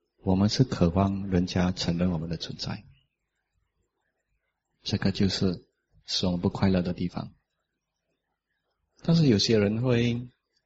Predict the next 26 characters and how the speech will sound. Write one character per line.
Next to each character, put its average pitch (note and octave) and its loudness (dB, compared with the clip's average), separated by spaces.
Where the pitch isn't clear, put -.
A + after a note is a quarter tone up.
一 A#2+ 4
直 A#2 4
渴 F#2 0
望 G2+ 0
这 G2+ -2
一 G2+ 2
个， G2+ 0
然 A2 0
后 C3 4
知 C3 0
道 B2+ 2
他 B2 2
发 A2 0
现 A#2 2
说 A2+ -2
，“哇， F#2 -2
我 G#2+ 2
有 F#2+ 6
这 - 6
个 A#2+ 10
渴 F#2 2
望 G#2 4
很 F#2 -2
辛 F2+ 0
苦。” F2+ -6
好， F#2+ -2